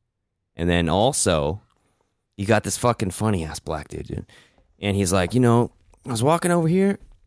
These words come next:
I heard something. I heard, I heard some gunshots. I was like, 'Oh shit.' And I was like, I pulled my gun out. And I was like, 'Oh fuck.' You know, I better put this away." <laughs> Or he said something like, but he, he's like, "You know, like, I gotta make sure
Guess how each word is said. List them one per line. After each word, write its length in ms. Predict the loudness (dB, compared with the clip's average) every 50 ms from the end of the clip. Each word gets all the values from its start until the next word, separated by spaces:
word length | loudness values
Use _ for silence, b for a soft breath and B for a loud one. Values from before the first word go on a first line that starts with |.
| -20 _ _ -6
I 40 | -2
heard 200 | 0 0 2 2
something. 360 | 2 0 0 0 -2 -4 -4
I 40 | -2
heard, 260 | -2 -2 -2 -4 -6 -6
I 40 | -4
heard 160 | -4 -4 -4
some 160 | -2 -4 -2 0
gunshots. 440 | 0 0 0 0 -2 -4 -4 -2
I 60 | -4 -4
was 100 | -2 -2
like, 100 | -2 -2
'Oh 100 | -2 -2
shit.' 280 | -2 -2 -2 -2 -2 -2
And 40 | -6
I 60 | -6
was 260 | -8 -10 -10 -6 -6
like, 180 | -6 -6 -6 -10
I 80 | -10
pulled 260 | -2 0 2 2 4 4
my 120 | 2 4
gun 220 | 4 4 4 4
out. 180 | 2 0 -4 _ b b b b b b b b b b _ -8
And 80 | -2 -2
I 40 | 0
was 80 | 2
like, 160 | 2 2 2 0
'Oh 160 | -2 -4 -6
fuck.' 380 | -10 -8 -6 -4 -4 -6 -8 _ _
You 100 | -8 -4
know, 200 | -4 -4 -4 -4 -6
I 120 | -8 -8
better 160 | -8 -8 -8
put 180 | -6 -6 -6 -6
this 140 | -6 -6 -6
away." 340 | -4 -4 -4 -6 -6 -8 _ _ B
<laughs> 200 | B B B B B B B B B B B B B B -4
Or 40 | -2
he 60 | 2
said 260 | 2 4 4 4 4
something 460 | 4 4 4 4 2 2 2 2 2 4
like, 260 | 4 2 2 0 -4 B B B B B B B B B B 0
but 100 | 2 4
he, 280 | 6 6 6 6 6 4
he's 260 | 2 2 0 2 4
like, 220 | 4 4 4 4
"You 80 | 4 4
know, 160 | 6 6 6
like, 180 | 4 4 4 2
I 80 | 2
gotta 140 | 2 2 4
make 180 | 4 2 2 0
sure 460 | 0 2 4 6 6 6 6 4